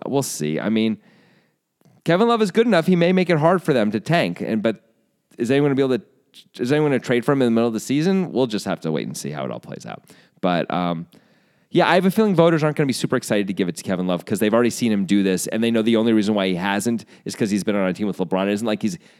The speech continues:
everyone, the perception won't be, "Oh, he's gotten better." The perception will be like,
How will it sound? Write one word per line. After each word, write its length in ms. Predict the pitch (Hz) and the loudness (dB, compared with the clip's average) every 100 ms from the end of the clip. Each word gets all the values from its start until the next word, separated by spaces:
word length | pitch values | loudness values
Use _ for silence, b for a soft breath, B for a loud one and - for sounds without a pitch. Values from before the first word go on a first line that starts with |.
| b - - | b -12 0
everyone, 300 | 160 165 139 | 4 4 2
the 60 | 143 | 0
perception 440 | 147 190 170 170 | 2 2 2 2
won't 160 | 156 156 | 4 4
be, 140 | 151 | 2
"Oh, 140 | 131 | 2
he's 120 | 135 113 | 2 0
gotten 300 | 123 92 101 | -2 0 -2
better." 260 | 101 76 | -2 -2
The 80 | 82 | -6
perception 380 | 95 117 110 110 | -4 -4 -2 -2
will 60 | |
be 100 | 101 | 0
like, 160 | 98 | 0